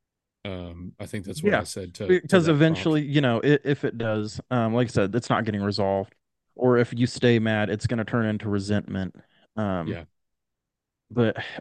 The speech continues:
Speaker 2: I don't know, man, ju-, just <laughs> arguments and stuff happens. You're gonna get mad. Like, don't, don't think you're the worst husband ever just because, you know, you feel mad at your wife. It's, it's okay. It happens.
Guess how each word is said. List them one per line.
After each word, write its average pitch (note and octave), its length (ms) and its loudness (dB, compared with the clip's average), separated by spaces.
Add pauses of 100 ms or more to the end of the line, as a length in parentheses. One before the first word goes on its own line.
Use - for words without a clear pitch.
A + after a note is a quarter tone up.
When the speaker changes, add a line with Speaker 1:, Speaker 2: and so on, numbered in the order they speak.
Speaker 2:
I A2+ 80 -2
don't A#2 100 2
know, A#2 120 4
man, A2+ 180 2
ju-, A2+ 180 0
just - 360 -6 (1200)
<laughs> - 600 -2
arguments C#3+ 540 6
and A#2 360 2 (420)
stuff B2+ 380 2
happens. B2 400 0
You're A#2 80 0
gonna B2 180 -2
get A#2 140 0
mad. A2 380 -2
Like, A2 340 -2
don't, B2 260 2 (300)
don't C3+ 220 4
think C#3 240 2
you're B2+ 240 2
the A#2 180 0
worst A#2+ 400 0
husband A#2 400 0
ever A2 360 -2
just G#2 220 -6
because, G#2+ 540 0 (380)
you A#2+ 120 2
know, A2 120 4
you A2+ 180 2
feel A#2+ 240 4
mad A2 300 0
at G#2 60 -4
your G#2 160 -4
wife. G#2 520 0
It's, - 460 -4
it's - 220 0
okay. A2 400 2
It G2 80 -4
happens. G2 560 -2